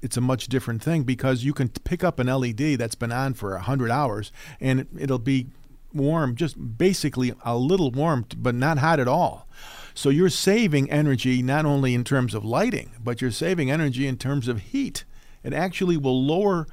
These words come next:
help lower the, uh, your costs in terms of your H V A C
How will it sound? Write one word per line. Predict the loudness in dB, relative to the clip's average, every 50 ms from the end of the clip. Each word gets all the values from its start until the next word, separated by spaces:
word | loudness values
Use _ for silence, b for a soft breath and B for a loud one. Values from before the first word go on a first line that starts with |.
| b b -10
help | -4 -4 -4 -2
lower | 0 0 0 2 2 2 0
the, | 0 0 0 0 0 0
uh, | 0 0 -2 -4 B B B B B B B B B -18 -12
your | -6 -2 0 2 2 0 -2
costs | -4 -2 0 2 2 2 2 0 -2 -2
in | -2 -2
terms | 0 0 0 0 0
of |
your | 0 0 2 0
H | 0 0 0
V | 0 0 2 2 2
A | 2 0
C | -2 -2 -2 -4 -4 -6 -8 -10 -10